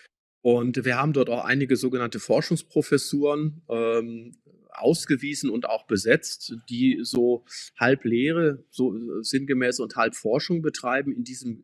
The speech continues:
in diesem Gebiet. Insofern ist K-, spielt K I für uns auch, wie natürlich in vielen Hochschulen und Universitäten, auch mittlerweile im Studium eine zentrale Rolle. Äh, das heißt, wir bieten diverse Fächer zu diesem Thema K I an und,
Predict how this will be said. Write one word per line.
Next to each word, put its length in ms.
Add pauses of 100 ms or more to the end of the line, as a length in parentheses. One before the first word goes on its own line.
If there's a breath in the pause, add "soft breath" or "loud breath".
in 140
diesem 260
Gebiet. 480 (360 loud breath)
Insofern 440
ist 200
K-, 180
spielt 320
K 160
I 240
für 160
uns 260
auch, 220 (160)
wie 260
natürlich 440
in 120
vielen 380
Hochschulen 380
und 60
Universitäten, 840 (880 loud breath)
auch 160
mittlerweile 480
im 80
Studium 380
eine 120
zentrale 540
Rolle. 420 (640 loud breath)
Äh, 280
das 160
heißt, 160
wir 100
bieten 260
diverse 420
Fächer 360
zu 160
diesem 280
Thema 340
K 200
I 220
an 300
und, 320